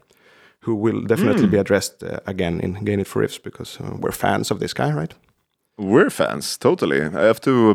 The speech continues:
Speaker 2: practice my, uh, organ.
Speaker 1: Yeah, great to see him with Clutch. Uh, that was amazing. It was the last time
Speaker 2: Yeah.
Speaker 1: I saw them, so that was a f-, fitting last time, I would say, 'cause it was
Speaker 2: Mm.
Speaker 1: almost as good as when we saw them in Debaser,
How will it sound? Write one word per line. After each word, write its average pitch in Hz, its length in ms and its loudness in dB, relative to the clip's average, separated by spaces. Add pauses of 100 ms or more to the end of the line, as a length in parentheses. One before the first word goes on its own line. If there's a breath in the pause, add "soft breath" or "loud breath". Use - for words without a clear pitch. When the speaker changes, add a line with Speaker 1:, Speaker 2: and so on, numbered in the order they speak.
Speaker 2:
practice 131 480 0
my, 101 380 4
uh, 92 320 4
organ. 90 480 -2 (320 soft breath)
Speaker 1:
Yeah, - 260 -12
great 160 240 0
to 131 80 2
see 113 160 0
him 104 100 0
with 101 140 -4
Clutch. - 380 -6 (120)
Uh, 107 200 -12
that 120 100 -4
was 95 140 -4
amazing. 110 400 -4 (120)
It 113 120 -4
was 131 120 -2
the 131 60 -4
last 127 240 0
time 233 120 2
Speaker 2:
Yeah. - 40 4
Speaker 1:
I - 100 0
saw 160 160 2
them, 104 160 -4
so - 140 -6
that 107 100 -2
was 110 160 -8
a 107 220 -2
f-, - 260 -18
fitting 135 440 -8
last 117 260 -2
time, 160 240 -4
I 98 40 -4
would 98 120 -6
say, - 220 -10
'cause 120 180 -14
it 113 60 -6
was 113 180 -6
Speaker 2:
Mm. - 120 -12
Speaker 1:
almost 131 280 -4
as 113 120 -4
good 113 220 2
as 101 300 -4
when 107 200 -8
we 101 80 -4
saw 107 180 -4
them 98 120 -2
in 101 240 -4
Debaser, 101 420 -4